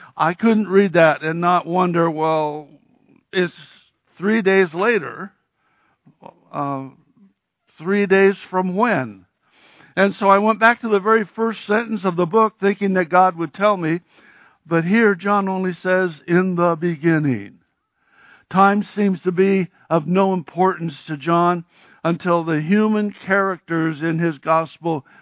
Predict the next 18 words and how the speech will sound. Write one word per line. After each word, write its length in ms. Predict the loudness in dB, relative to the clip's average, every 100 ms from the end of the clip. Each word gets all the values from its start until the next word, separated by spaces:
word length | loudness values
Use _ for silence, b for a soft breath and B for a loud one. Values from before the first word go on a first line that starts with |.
| b
come 220 | -4 0
on 180 | 0 -2
the 100 | -6
scene. 580 | -6 -2 0 -2 -8 -20 _ _ _ b b b b
Then 200 | 0 2
sometime 640 | 0 -2 -2 0 2 2 0
along 400 | 0 0 -2 -2
this 340 | -4 -4 -8 _ _ -8
timeline, 920 | 0 2 2 -2 -4 -4 -4 -4 -6 -10 b b
after 520 | -4 -4 -4 -8 -6
the 160 | -4 -4
beginning, 680 | -4 -2 0 0 -2 -6 -8
obviously, 920 | -4 -4 -6 -10 -12 -12 -8 -6 -8 b b b -12
John 580 | -2 2 2 2 -2 -10 _
the 120 | -8 -6
Baptist 680 | -2 -2 -2 -8 -12 -14 _
shows 500 | -18 -10 -10 -10 -12
up. 260 | -14 -14